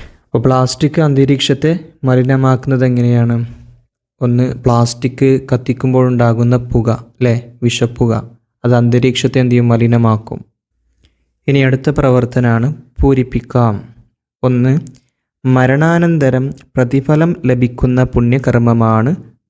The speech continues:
ഡാഷ് മരങ്ങൾ നട്ടുപിടിപ്പിക്കൽ. രണ്ട്, മനുഷ്യകരങ്ങളുടെ പ്രവർത്തന ഫലമായി ഡാഷ്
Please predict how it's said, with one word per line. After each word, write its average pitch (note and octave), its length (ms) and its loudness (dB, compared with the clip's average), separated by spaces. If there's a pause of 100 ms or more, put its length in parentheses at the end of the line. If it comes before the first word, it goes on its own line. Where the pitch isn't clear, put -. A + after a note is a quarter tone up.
ഡാഷ് A#2 600 -2 (880)
മരങ്ങൾ A2+ 460 -2 (480)
നട്ടുപിടിപ്പിക്കൽ. B2 920 -2 (1700)
രണ്ട്, D3 380 2 (240)
മനുഷ്യകരങ്ങളുടെ B2+ 1300 0 (560)
പ്രവർത്തന C#3 640 2 (720)
ഫലമായി B2+ 640 2 (520)
ഡാഷ് A#2 560 -4